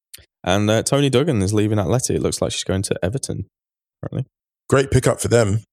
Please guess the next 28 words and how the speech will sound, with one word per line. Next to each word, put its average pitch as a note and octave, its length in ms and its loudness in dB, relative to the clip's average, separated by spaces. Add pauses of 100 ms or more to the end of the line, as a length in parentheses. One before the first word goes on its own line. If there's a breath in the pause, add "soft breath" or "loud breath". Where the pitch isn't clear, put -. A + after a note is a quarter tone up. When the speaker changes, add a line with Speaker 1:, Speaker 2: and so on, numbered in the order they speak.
(340)
Speaker 1:
Yeah. A#2 360 -2 (560 loud breath)
Speaker 2:
Great, A#2 340 4
great F#2+ 240 0
signing F#2+ 300 0
for F#2+ 120 -2
them. F2+ 340 -2 (160)
Speaker 1:
Copa C#3+ 280 0
America, C3+ 920 2 (300)
Argentina F#2+ 800 0 (120)
and F2+ 140 -2
Brazil F#2 460 0
are F2+ 60 0
top F#2+ 260 -4
of F2+ 80 -2
their F2+ 140 0
groups. - 460 -2
The A2 60 -2
knockouts A#2+ 380 0
start G#2 380 0
on G2+ 220 0
Friday. A#2+ 360 0 (920 soft breath)
Maybe G#2+ 160 0
we'll G2 80 -4
keep G2+ 200 -4
an F#2 80 -2
eye F#2+ 100 2
on F2+ 100 0
that E2+ 180 0